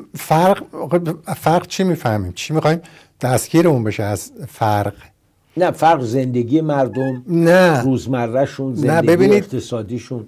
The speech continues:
Speaker 1: ببینید شما برای اینکه س-، اه،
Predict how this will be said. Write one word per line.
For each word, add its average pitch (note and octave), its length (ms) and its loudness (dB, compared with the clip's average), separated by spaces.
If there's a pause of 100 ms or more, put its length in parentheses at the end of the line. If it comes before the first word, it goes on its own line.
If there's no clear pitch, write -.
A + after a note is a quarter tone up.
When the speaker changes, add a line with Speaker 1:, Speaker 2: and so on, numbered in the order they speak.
(100)
Speaker 1:
ببینید F3+ 460 0 (460)
شما D#3+ 380 2
برای D#3 460 4
اینکه E3+ 520 2 (380)
س-، - 200 -16 (680)
اه، B2 360 4